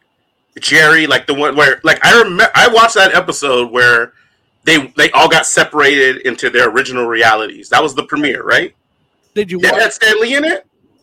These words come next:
Speaker 2: Did you watch Rick with Two Crows?
Speaker 1: Wait, wait. Uh, yeah, I saw Rick with Two Crows.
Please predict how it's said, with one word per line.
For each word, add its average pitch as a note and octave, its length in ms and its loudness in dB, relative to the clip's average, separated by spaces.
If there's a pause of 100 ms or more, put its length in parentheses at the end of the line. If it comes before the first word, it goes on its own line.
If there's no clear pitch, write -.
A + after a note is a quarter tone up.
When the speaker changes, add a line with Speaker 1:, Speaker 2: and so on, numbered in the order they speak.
(180)
Speaker 2:
Did F3+ 160 -10
you F#3 100 -12
watch F3+ 300 -10
Rick F#3+ 260 -10
with E3 180 -16
Two G3 180 -18
Crows? C4+ 680 -18 (480)
Speaker 1:
Wait, A3+ 140 4
wait. F#3+ 240 -2
Uh, F#3 200 2 (960)
yeah, B3 440 2
I F#3+ 100 2
saw C4 160 0
Rick A3 180 2
with F3 120 -8
Two D#3 160 -6
Crows. D3 520 -4